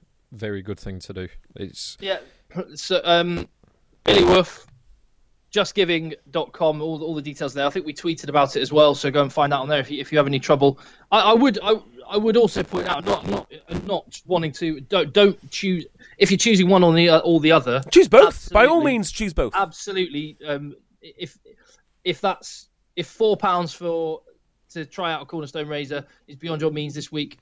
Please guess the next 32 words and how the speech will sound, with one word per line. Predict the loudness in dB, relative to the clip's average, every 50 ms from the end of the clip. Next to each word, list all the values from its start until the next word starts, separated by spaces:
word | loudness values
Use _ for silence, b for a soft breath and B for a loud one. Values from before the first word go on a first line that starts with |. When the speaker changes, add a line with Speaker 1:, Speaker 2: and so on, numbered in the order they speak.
| _ _
Speaker 2:
put | -8 -6 -2
all | 0 2 2 4 4
your | 4 4 4 2 2 0 -2
everything | -4 -6 -6 -10 -14 -14 -14
into | -16 -16 -18
Billy | -14 -10 -10 -8 -6
Wolf. | -6 -6 -6 -6 _
But | -6
I'll | -6 -4
just | -4 -4 -6 -6 -10 -18 -20 -20 -20
let | -12 -6 -4 -4 -2 -2
you | -2
know | -2 -2 -2
anyway, | -2 -2 -2 -2 -2
the | -4
Cornerstone | -6 -8 -10 -10 -8 -8 -8 -6 -6
is | -8 -6
without | -2 -2 -2 -2 -2 -2
any | -4 -6
question | -6 -6 -8 -8 -8 -10 -10 -12 -12 -12 _ _ _ _ _
the | -6
best | -6 -6 -6 -4
razor | -6 -6 -6 -6 -6 -8
on | -8 -8
the | -8
market. | -6 -8 -8 -8 -10 -12 -12 -12 -12 _ -6
And | -6 -4 -4 -6 -8 -12 _ -16
because | -18 -18 -12 -10 -8 -8 -8 -8 -8
you | -8
listen | -8 -8 -8 -10 -12 -12
to | -8 -6 -6
us, | -6 -6 -6 -12